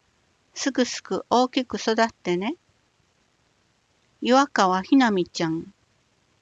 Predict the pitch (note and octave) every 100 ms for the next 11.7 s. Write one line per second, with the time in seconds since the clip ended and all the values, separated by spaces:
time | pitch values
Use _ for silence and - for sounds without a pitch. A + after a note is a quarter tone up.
0 | - B3 C4 A3 F#3 F#3+ F#3+ F#3 F3+ F3+
1 | - A#3 B3+ - A3 G#3 G3 F3 E3 -
2 | _ _ _ _ _ _ _ _ _ -
3 | A3+ A#3+ B3 A#3+ A#3+ B3 B3+ B3+ A#3+ A#3+
4 | A#3+ A#3+ - A#3 - C4+ C4 - B3 B3
5 | B3 G3+ G3 G3 G3+ - G3+ F3+ - _
6 | _ _ _ _ _ _ _ _ _ _
7 | _ _ _ _ - C4+ B3 A#3 - G#3
8 | A#3 G#3 - - E3+ F3 G#3 _ _ _
9 | _ _ _ _ _ - C4 A#3+ G#3+ -
10 | A3 G#3+ G#3+ G#3 G3 G3 - A#3+ B3 A#3+
11 | - G#3+ G#3 F3+ E3+ E3+ F3